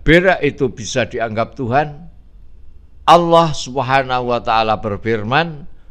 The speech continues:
"Mal Masih ibnu Maryam illa rasul, qad khalat min qablihir rusul, wa ummuhu siddiqah,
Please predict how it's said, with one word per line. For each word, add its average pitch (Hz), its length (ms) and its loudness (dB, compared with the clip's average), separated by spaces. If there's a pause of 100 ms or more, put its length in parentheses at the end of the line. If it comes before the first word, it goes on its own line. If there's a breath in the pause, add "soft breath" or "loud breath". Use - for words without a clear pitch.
(100)
"Mal 123 400 2
Masih 123 560 -2
ibnu 127 560 -6
Maryam 127 560 2 (240)
illa 113 560 2
rasul, 107 640 -2 (480 soft breath)
qad - 400 -2
khalat 135 560 -2
min 123 320 -8
qablihir 117 640 0
rusul, 120 800 -2 (560 soft breath)
wa 107 240 2
ummuhu 120 800 0
siddiqah, 123 1300 -2